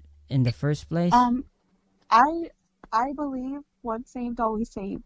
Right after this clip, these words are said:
Speaker 2: That's my
Speaker 1: So I, I'm, I'm just, so I simply that, um, I'm, I'm a carnal Christian. That's what you're saying, that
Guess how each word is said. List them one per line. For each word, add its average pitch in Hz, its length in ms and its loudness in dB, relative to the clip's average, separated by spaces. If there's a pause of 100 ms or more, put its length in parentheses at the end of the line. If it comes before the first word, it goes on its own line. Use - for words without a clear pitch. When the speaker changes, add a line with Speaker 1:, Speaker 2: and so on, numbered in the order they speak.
(180)
Speaker 2:
That's 208 240 -2
my 208 240 -4 (680)
Speaker 1:
So 156 180 -2
I, 156 180 0
I'm, 160 220 0
I'm 156 280 2
just, 143 400 2
so 175 140 -2
I 165 300 0
simply 156 480 -6
that, 139 260 -6
um, 139 260 -6
I'm, 139 380 -8 (360)
I'm 143 140 -2
a 143 80 -2
carnal 160 500 2
Christian. 123 560 -4
That's 127 220 -4
what 127 80 -6
you're 123 120 -4
saying, 123 360 -2
that 113 260 -4